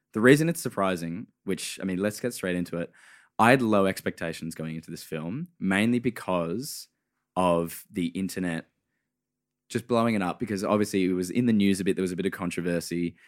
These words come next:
and the internet was blowing up going, "Oh, it's a terrible film, blah, blah, blah." I was reading nothing but bad reviews about it. So I was going in with low expectations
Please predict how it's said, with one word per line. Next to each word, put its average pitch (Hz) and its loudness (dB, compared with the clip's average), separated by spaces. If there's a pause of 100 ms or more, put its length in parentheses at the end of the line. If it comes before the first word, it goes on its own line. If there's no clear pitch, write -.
(240)
and 90 -2 (220)
the 98 2
internet 98 -2
was 95 -6
blowing 85 -6
up - -12
going, 82 -6 (420)
"Oh, 87 -6
it's 85 -10
a 95 -10
terrible 87 -6
film, 85 -6
blah, 87 -4
blah, 87 -2
blah." 87 -4
I - -4
was 95 -2
reading 131 2
nothing 123 -4
but - -8
bad 90 -2
reviews 85 -4
about 82 -6
it. - -12
So - 0
I 90 4
was 110 2
going 110 4
in 90 4
with 87 -2
low 87 -2
expectations 87 -8